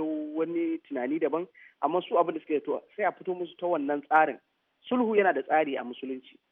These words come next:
a fito da tsarin sulhu na musulunci. Ba na tsammanin cewa inda gaske musulunci suke so su yi, za a kawo musu tsari na musulunci, a ce su zo a yi sulhu, kuma Qur'ani ya yarda a yi sulhu, kuma su ce ba za su yi ba. Gaskiya in suka yi haka sun tabbatar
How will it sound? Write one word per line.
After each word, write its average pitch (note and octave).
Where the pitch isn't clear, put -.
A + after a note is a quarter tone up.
a C#3
fito G3
da D3+
tsarin D#3+
sulhu C3
na B2
musulunci. B2
Ba F#3
na G#3
tsammanin E3+
cewa D#3+
inda F#3+
gaske -
musulunci F3
suke -
so D3+
su -
yi, C3
za D#3
a D3+
kawo C#3
musu -
tsari F3+
na D#3
musulunci, F3
a C3
ce E3+
su B2+
zo E3+
a D3
yi C#3+
sulhu, D3
kuma D#3+
Qur'ani D#3+
ya D#3+
yarda D3
a B2+
yi D3+
sulhu, D3
kuma E3
su -
ce E3
ba B2+
za C3
su -
yi F#3
ba. G3+
Gaskiya D#3
in D#3
suka -
yi C#3
haka C#3
sun D3+
tabbatar D#3+